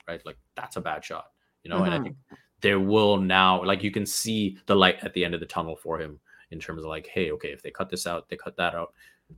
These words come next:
Speaker 1: h-, he'll get there, right? But if you watched last year, it was like, he can do whatever he wants. No one cares. Um, I think
Speaker 2: Yeah.
Speaker 1: Kevin Porter Junior was on that team. It was like, he could do whatever he wants. No one cares.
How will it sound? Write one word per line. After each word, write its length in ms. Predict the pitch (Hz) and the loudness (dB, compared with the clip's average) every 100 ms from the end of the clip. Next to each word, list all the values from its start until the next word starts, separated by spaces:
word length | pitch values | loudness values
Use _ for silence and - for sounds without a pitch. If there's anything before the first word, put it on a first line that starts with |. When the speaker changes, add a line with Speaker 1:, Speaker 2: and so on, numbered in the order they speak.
| - - | -20 -18
Speaker 1:
h-, 240 | 101 - - | -14 -12 -4
he'll 180 | 92 85 | -2 0
get 280 | 92 80 | 0 -2
there, 220 | - 60 - _ | -6 -16 -18 _
right? 260 | - 87 92 _ - | -4 -2 -4 _ -4
But 260 | - 90 87 | 2 2 0
if 180 | 95 85 | -6 -4
you 80 | 92 | 0
watched 340 | 98 98 - - - - - | 2 2 -2 -14 -14 -16 -16
last 380 | 104 92 120 - | -4 0 0 -2
year, 240 | 90 82 85 | -6 -4 -6
it 40 | |
was 180 | 85 85 | -6 -4
like, 280 | 85 80 - _ _ _ _ - _ | -4 -6 -14 _ _ _ _ -20 _
he 140 | - | -4
can 120 | 101 101 | 0 2
do 100 | 107 | 2
whatever 300 | 101 95 95 | 2 2 0
he 40 | |
wants. 360 | 90 90 - - - - | 0 -2 -4 -12 -20 -10
No 180 | 85 95 | -4 0
one 220 | 98 95 | 2 2
cares. 440 | 95 90 87 87 78 - _ - | 0 0 0 -4 -10 -16 _ -4
Um, 720 | 80 80 80 80 80 80 82 | 0 2 0 -2 -6 -10 -12
I 80 | 87 | -8
think 40 | - | -4
Speaker 2:
Yeah. 180 | 147 135 147 147 _ _ _ 131 | -2 -2 -8 -14 _ _ _ -6
Speaker 1:
Kevin 280 | - 98 98 | -2 0 0
Porter 260 | 95 98 92 | 0 0 0
Junior 240 | 104 104 | 0 0
was 140 | 101 | 2
on 180 | 95 95 | 4 6
that 180 | 95 92 | 4 2
team. 240 | - 92 | 0 -2
It 180 | 90 - | -2 -8
was 120 | 90 | -8
like, 120 | 90 85 | -4 0
he 100 | 95 | 2
could 80 | 101 | 2
do 100 | 98 | 4
whatever 300 | 95 95 92 | 4 4 2
he 80 | |
wants. 340 | 90 90 87 - _ | 0 -2 -2 -8 _
No 100 | 90 | -4
one 160 | 92 92 | -2 -2
cares. 400 | 92 87 87 | 0 0 -2